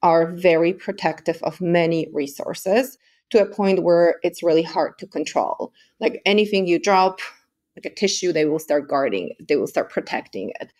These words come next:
And that's a very dangerous behavior when you have a young child, because, as you know, there are many things on the floor that a child can drop. And it's not always possible or even humane to always keep them separated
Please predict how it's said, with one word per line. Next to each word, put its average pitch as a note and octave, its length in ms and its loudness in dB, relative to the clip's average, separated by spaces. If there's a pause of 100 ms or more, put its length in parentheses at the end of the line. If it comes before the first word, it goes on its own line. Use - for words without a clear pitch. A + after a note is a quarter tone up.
(500)
And F#3+ 260 4
that's G3 200 2
a F#3 80 2
very D#3+ 300 2
dangerous D#3 840 0
behavior E3+ 560 0
when D#3+ 200 -2
you D#3+ 100 -2
have D3+ 260 -8
a C#3+ 60 -4
young C#3 320 -8
child, F3 600 0
because, - 520 -4
as F3 140 -6
you G3 80 4
know, F3+ 280 4
there D3+ 120 2
are E3 60 2
many B3+ 240 2
things E3+ 320 -2
on D#3 140 -4
the D#3+ 80 -2
floor D3+ 420 0 (320)
that C#3+ 140 0
a C3+ 60 -2
child D#3+ 400 -4
can D#3 140 -6
drop. A3 480 -2
And E3+ 540 2 (360)
it's A3 260 0
not C4 300 2
always G3 460 4
possible F#3+ 760 2
or E3 460 2 (280)
even G3 220 -2
humane F3 680 0
to F3 140 -6
always F#3 480 4
keep - 240 -16
them D#3+ 160 -4
separated D3+ 640 -2